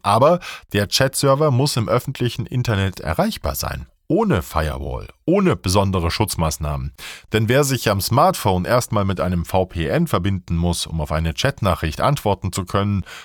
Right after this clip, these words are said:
nutzt den Messenger auf dem Smartphone bald gar nicht mehr.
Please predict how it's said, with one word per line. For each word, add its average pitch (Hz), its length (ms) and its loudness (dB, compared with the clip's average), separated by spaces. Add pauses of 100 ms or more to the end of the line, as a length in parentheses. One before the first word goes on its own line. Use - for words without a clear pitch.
(180)
nutzt - 580 -2
den 82 160 2
Messenger 120 560 2
auf 82 180 -2
dem 73 160 -4
Smartphone 87 680 0
bald 76 320 -2
gar 65 220 -4
nicht - 280 -8
mehr. 60 240 -6